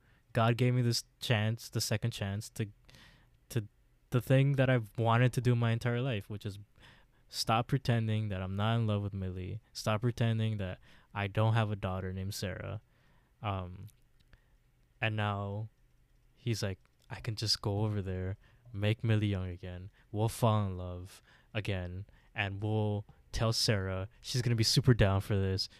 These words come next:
'cause she's also gonna be resurrected or whatever, have that Nosferatu juice flowing through her veins, and we're all gonna be great together. It's gonna be awesome."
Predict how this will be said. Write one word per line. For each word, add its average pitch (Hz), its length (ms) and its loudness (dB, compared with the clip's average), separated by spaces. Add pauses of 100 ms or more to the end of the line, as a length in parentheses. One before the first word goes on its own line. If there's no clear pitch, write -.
(120)
'cause - 100 -8
she's 139 240 2
also 113 260 4
gonna 107 160 -2
be 101 60 0
resurrected 95 720 0 (640)
or 101 220 0
whatever, 95 420 0
have 95 240 0
that 98 220 -4 (320)
Nosferatu 104 540 2
juice 101 300 -2 (140)
flowing 98 320 -4
through 101 180 -2
her 98 100 0
veins, 95 640 -4 (340)
and 98 360 -10 (320)
we're 113 100 -6
all 110 140 -2
gonna 110 140 -6
be 110 140 -4
great 98 320 -4
together. 92 380 -6
It's 90 160 -8
gonna 104 140 -6
be 101 120 -6
awesome." 95 640 -4